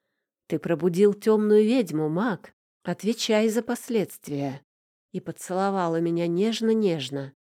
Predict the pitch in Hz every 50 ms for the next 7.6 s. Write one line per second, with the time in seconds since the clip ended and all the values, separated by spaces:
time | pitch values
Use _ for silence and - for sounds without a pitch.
0 | _ _ _ - - 196 165 190 180 - - 240 226 196 170 180 175 170 151 160
1 | 180 208 208 - - 190 190 - - - 190 185 165 165 160 151 151 147 151 151
2 | 147 - _ _ _ _ _ _ _ _ _ _ - 220 202 - - - 185 196
3 | 190 190 190 190 - - - 247 247 220 185 175 - - 196 196 202 208 220 214
4 | - - - 151 139 147 143 143 - - 214 214 180 147 - _ _ _ _ _
5 | _ _ - - 180 175 175 170 170 180 185 175 - - 185 165 151 175 175 165
6 | 143 139 - _ _ _ _ _ _ _ - - 175 - - 190 180 165 - -
7 | 165 156 151 - - - 170 160 165 202 214 208